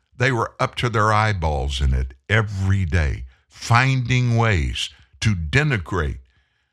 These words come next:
Republicans and their causes, all conservatives, to go after them quietly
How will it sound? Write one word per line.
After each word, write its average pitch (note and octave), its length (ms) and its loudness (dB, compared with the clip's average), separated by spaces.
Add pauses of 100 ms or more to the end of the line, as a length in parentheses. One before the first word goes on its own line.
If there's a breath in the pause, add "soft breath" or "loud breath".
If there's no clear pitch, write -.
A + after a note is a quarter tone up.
(340)
Republicans F#2+ 800 0
and F2 100 2
their D#2+ 140 0
causes, - 720 -2 (140)
all G3 180 6
conservatives, B2 840 -2 (240)
to A#2 80 0
go C#3 220 0
after C3+ 320 0
them A2+ 200 0
quietly A2+ 760 0